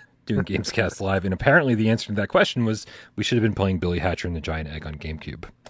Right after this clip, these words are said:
Speaker 2: Uh, apparently, you know, I, I'd seen something in my feed, my YouTube feed yesterday about playing Game Boy games on GameCube, but, and I had just assumed that it was some kind of a new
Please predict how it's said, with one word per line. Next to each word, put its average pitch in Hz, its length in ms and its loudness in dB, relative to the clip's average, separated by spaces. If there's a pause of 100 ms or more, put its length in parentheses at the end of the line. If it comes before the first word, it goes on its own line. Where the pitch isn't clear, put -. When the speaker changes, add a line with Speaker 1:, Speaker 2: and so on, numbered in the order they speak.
(960)
Speaker 2:
Uh, 123 180 -6
apparently, 143 600 0
you 165 60 2
know, 156 120 4
I, 160 300 2
I'd 120 240 -4
seen 147 340 -2
something 139 440 -4
in 131 120 -2
my 127 160 -4
feed, 135 440 -4
my 110 120 -4
YouTube 123 380 -8
feed 95 240 -12
yesterday 98 540 -8
about 104 280 -8
playing 117 300 -4
Game 113 300 -4
Boy 107 300 -6
games 107 480 -10 (460)
on 123 240 -4
GameCube, 120 640 -2
but, 120 160 -2
and 131 200 -6
I 156 120 2
had 156 120 2
just 139 220 -4
assumed 151 400 0
that 120 100 -2
it 110 80 -6
was 117 100 -14
some 127 180 -6
kind 127 180 -6
of 117 60 -6
a 117 40 -6
new 123 240 -6